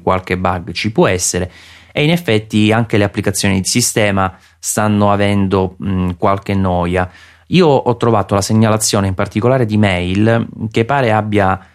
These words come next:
eh, una serie di problemi con gli account Gmail.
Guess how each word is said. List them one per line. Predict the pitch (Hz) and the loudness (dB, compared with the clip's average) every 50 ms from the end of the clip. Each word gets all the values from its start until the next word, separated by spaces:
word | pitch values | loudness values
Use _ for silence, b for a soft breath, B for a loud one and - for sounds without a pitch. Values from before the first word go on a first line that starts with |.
| b b b | b b b
eh, | - 92 92 92 | -2 0 0 2
una | 92 98 104 107 | 2 2 2 2
serie | - 143 131 113 | 2 2 0 0
di | 104 101 | 0 0
problemi | - 110 113 123 123 110 104 - | 0 0 2 2 2 2 0 0
con | - 101 101 98 98 98 98 98 | 0 0 2 2 2 2 2 2
gli | 98 104 117 | 2 2 0
account | 113 113 - 101 98 98 95 95 98 95 | 0 0 0 0 0 0 0 -2 -6 -6
Gmail. | 101 101 98 98 95 92 90 87 87 87 87 85 90 90 90 92 | -4 -2 0 0 0 0 0 -2 -2 -4 -4 -4 -4 -4 -6 -6